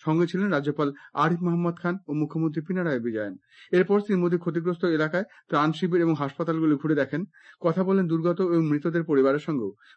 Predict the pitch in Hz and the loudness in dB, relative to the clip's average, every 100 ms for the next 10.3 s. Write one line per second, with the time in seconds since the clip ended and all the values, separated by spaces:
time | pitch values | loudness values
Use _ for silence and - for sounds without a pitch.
0 | _ 170 170 190 180 151 143 175 185 123 | _ 0 0 0 0 0 0 -2 -2 -4
1 | 101 _ - 151 156 165 170 190 156 120 | -6 _ -6 -2 0 0 0 -4 -4 -4
2 | 120 110 95 _ _ _ _ _ _ 175 | -6 -6 -8 _ _ _ _ _ _ 4
3 | 196 220 214 175 190 196 190 185 185 175 | 4 2 2 2 2 0 0 0 0 0
4 | 180 170 170 175 180 170 165 214 143 143 | -2 -2 -2 -2 0 0 0 0 0 0
5 | 156 151 156 170 180 180 180 175 185 214 | 0 0 0 0 -2 -2 -2 -2 -4 -8
6 | - - 151 165 175 175 175 170 165 143 | -16 0 2 4 2 -2 -4 -4 -4 -2
7 | 143 160 165 175 185 - _ - 165 165 | -2 -2 -2 -2 -4 -14 _ 0 2 4
8 | 160 151 170 175 135 151 165 165 165 165 | 4 2 0 0 0 0 0 -2 -2 -2
9 | 175 160 151 165 160 156 160 156 170 156 | -2 -2 -2 -2 -2 -2 -2 0 0 0
10 | 151 165 | 0 0